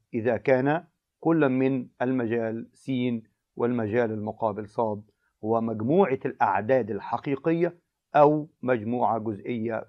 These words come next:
فعلية منها. تحديد هل العلاقة من س إلى صاد تمثل دالة أم لا؟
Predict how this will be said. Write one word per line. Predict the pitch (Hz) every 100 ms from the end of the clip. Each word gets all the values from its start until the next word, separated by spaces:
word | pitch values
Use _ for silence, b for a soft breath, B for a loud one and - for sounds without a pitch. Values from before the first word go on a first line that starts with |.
| -
فعلية | 117 92 104 104 104
منها. | 110 165 101 - _ _ _ _ _ _ _ _ _ _ _ _ _ _ _ _ _ _ _ _ _ _ _ -
تحديد | 104 123 160 170 123 -
هل | 143 151
العلاقة | 139 127 123 135 127
من | 117
س | 113 143
إلى | 135 123 110
صاد | - 120
تمثل | - 117 117 117 104
دالة | 113 107 107 107 -
أم | 110
لا؟ | 107